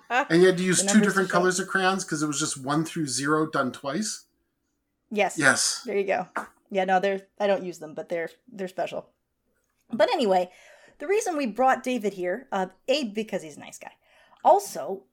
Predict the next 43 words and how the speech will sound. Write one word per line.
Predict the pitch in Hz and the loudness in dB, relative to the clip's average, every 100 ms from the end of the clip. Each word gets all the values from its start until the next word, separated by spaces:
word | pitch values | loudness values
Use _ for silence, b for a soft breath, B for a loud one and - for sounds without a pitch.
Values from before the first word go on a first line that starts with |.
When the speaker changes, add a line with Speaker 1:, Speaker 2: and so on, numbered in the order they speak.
| _ - 233 | _ -16 -8
Speaker 3:
'cause | 330 | -2
we | 349 | -2
wanted | 415 523 | -2 -8
to | |
talk | - 214 214 - | -2 0 0 -2
about | 196 - 175 190 - - _ _ _ _ - | -6 -4 -2 -2 -4 -12 _ _ _ _ -14
storytelling | - 240 220 220 165 165 | -4 0 0 -2 -6 -8
kind | 170 170 | -12 -10
of | 170 | -8
in | 175 | -8
general. | - 135 78 - _ | -8 -10 -10 -12 _
And | 180 175 | -12 -8
you've | 190 | -4
got | 233 233 | 2 2
a | |
lot | 190 214 302 | 2 2 0
of | 277 | 0
great | 220 226 220 | -2 -4 -6
experiences. | - 196 196 190 170 170 - _ b b b | -8 -6 -6 -6 -10 -12 -16 _ b b b
One | - 233 | -2 0
of | 403 | 0
the | 370 | -2
things | 254 233 | -4 -2
that | 202 185 | 0 4
I, | 180 180 | 4 4
I've | 202 | 2
actually, | 277 214 185 - | 0 0 -4 -6
this | 202 202 | -10 -8
is | 202 | -2
not | 233 226 | -2 -2
the | |
first | 214 202 | -4 -6
time | 208 190 | -6 -8
you've | 175 | -8
appeared | - 185 165 | -8 -8 -6
on | 156 | -6
our | 147 - _ | -8 -10 _
podcast, | - 175 160 - - | -6 -6 -6 -8 -12
David. | - 85 - _ - | -12 -14 -14 _ -16
Um, | 147 - - _ _ _ _ _ _ | -16 -16 -20 _ _ _ _ _ _
I | 170 175 | -6 -4
mentioned | 180 190 220 214 196 165 | -2 -2 -2 -4 -6 -6
you | 170 170 165 | -8 -10 -10